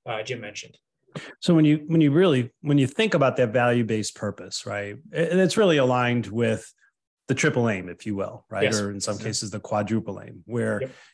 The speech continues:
Speaker 2: you talk about, um, improved or better outcomes for patients, better patient experience, lower cost. And if you include the fourth one in there, then, you know, a, a, a better situation,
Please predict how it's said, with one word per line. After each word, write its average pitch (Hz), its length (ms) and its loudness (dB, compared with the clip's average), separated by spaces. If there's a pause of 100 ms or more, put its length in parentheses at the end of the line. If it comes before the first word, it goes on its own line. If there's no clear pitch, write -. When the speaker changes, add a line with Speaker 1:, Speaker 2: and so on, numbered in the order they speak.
Speaker 2:
you 120 60 -4
talk 131 320 0
about, 117 600 0 (120)
um, 113 500 -2 (760)
improved 139 500 2
or 131 40 0
better 120 340 0
outcomes 131 840 0
for 117 180 -10
patients, 139 920 -2 (240)
better 123 160 2
patient 117 340 -4
experience, 147 920 0 (200)
lower 117 360 0
cost. 135 800 0 (220)
And 117 120 0
if 117 160 -4
you 120 60 0
include 113 280 -2
the 110 60 -4
fourth 160 320 2
one 147 200 2
in 131 160 0
there, 120 300 -2 (260)
then, 120 440 0
you 135 140 -6
know, 113 200 -4
a, 117 40 -4
a, 117 680 -4
a 113 80 -6
better 123 300 2
situation, 113 920 -4